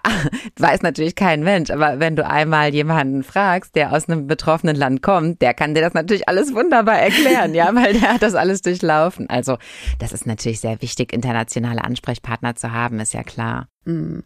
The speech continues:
Speaker 2: Dazu, was ich in der kurzfristigen Kategorie habe, eher aus dem Grund, weil es so tricky ist, was Freundschaften angeht.
Speaker 1: Mhm.
Speaker 2: Zum Beispiel, also jetzt jemand, der jetzt in Korea lebt, ich, ähm, guck schon mal YouTube und dann krieg ich oft die Werbung
Speaker 1: Ach.
Speaker 2: für eine App namens Dongne Chingu.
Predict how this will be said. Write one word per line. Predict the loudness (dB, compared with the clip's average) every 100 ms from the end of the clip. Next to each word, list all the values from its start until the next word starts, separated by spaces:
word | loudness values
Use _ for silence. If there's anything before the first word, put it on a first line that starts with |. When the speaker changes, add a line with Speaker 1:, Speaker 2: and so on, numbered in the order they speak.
| _
Speaker 2:
Dazu, | -4 -2 -4 -4 -2
was | 0
ich | -2 -4
in | -4 -2
der | 0 -2
kurzfristigen | -4 0 0 0 -6 -4 -2 -4 -4
Kategorie | -4 -4 -4 -4 -4 -2 -2
habe, | 0 0 0 0 0 -2 -6 -20 -20 -2
eher | 2 4 2
aus | 0
dem | -2 -2
Grund, | -2 -4 -2
weil | -4
es | -4
so | -8 -10
tricky | -10 -4 -4 -2 -2
ist, | -2 -6 -8
was | -8
Freundschaften | -6 -4 -4 -4 -6 -6
angeht. | -4 -4 -4 -4 -6 0
Speaker 1:
Mhm. | 2 2 4
Speaker 2:
Zum | 4
Beispiel, | 4 2 0 0 2 2 2
also | 0
jetzt | -2 -2
jemand, | -2 0
der |
jetzt | 0
in | -2
Korea | -8 -6 -4
lebt, | 0 2 0 -2
ich, | -4 -4 -6 -6
ähm, | -6 -6
guck | -8 -8
schon | -6
mal | -2
YouTube | -2 -2 -2 -2
und | -2
dann | -6
krieg | -6 -6
ich | -6 -6
oft | -6
die | -6 0
Werbung | 2 2 -2
Speaker 1:
Ach. |
Speaker 2:
für | -4
eine | -4
App | -4 -4
namens | -4 -4 -6 -2
Dongne | -2 0 -2 -6
Chingu. | -10 -10 -10 -8